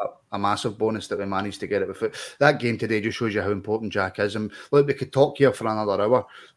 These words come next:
Um, but Gary, it's now a, a break. Um, the players, some of the players have got time to rest.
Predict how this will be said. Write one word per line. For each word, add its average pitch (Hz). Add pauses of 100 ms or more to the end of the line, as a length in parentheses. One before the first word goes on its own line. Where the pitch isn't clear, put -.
Um, 98 (240)
but 120
Gary, 120
it's 120
now 143
a, 117 (240)
a 110
break. 110 (720)
Um, 98
the -
players, 123
some 135
of 135
the 120
players 117
have 98
got -
time 110
to 104
rest. 110